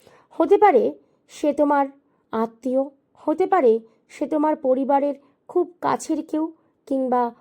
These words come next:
হতে পারে সে তোমার কাছের বন্ধু, যে বন্ধুকে তুমি আপন ভেবে নিজের মনের কথা উজাড় করে বলছো।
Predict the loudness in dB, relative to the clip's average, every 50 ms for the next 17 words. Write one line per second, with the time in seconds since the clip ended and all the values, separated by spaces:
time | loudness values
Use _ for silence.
0 | _ _ _ -6 -4 -2 0 0 0 0 0 2 2 2 0 0 -4 _ _ _
1 | _ -8 -4 -4 -2 0 0 0 0 -2 -2 -2 -2 -4 -4 -4 -4 -4 -4 -2
2 | -2 -2 -2 -2 -4 -4 -4 -6 -6 -6 -8 -10 _ _ _ _ -20 -20 -20 -20
3 | -20 _ _ 0 0 2 2 2 0 2 2 0 0 2 4 4 6 4 4 0
4 | -4 _ _ _ _ -4 -4 -4 -4 -6 -8 -8 -8 -8 -4 -2 -2 -2 -2 -2
5 | -4 -4 0 2 2 2 2 -2 -8 _ _ _ -6 -4 -4 -2 -2 -2 0 0
6 | 0 2 2 0 0 -2 -4 -6 -6 -6 -4 -4 -2 -2 0 -2 -2 -2 -4 -6
7 | -6 -4 -4 -6 -6 -6 -8 -8 -8 -6